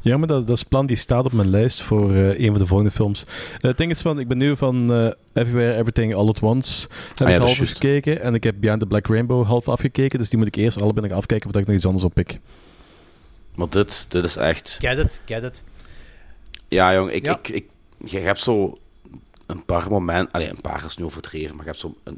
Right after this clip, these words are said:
Speaker 2: weinige momenten in je leven dat je zo door een, een muziekstuk of nummer of door een film zo zwaar geraakt kunt worden dat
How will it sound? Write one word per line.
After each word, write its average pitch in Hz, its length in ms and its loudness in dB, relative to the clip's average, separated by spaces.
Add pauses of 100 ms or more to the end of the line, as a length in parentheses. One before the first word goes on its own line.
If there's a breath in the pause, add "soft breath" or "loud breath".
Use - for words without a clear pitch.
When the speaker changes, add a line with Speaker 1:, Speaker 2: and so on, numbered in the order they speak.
Speaker 2:
weinige 101 360 2
momenten 92 400 -2
in 90 60 -2
je 82 60 -4
leven 78 260 -2
dat 87 120 0
je 82 80 -2
zo 80 200 -2
door - 240 -6
een, 80 160 -8
een 71 260 -10
muziekstuk - 1600 -4
of - 420 -12
nummer 98 400 -2
of - 140 -10
door 82 120 0
een 82 60 0
film 90 480 0
zo 98 380 0
zwaar - 380 2
geraakt - 540 -8
kunt - 200 -6
worden 76 240 -8
dat - 20 -12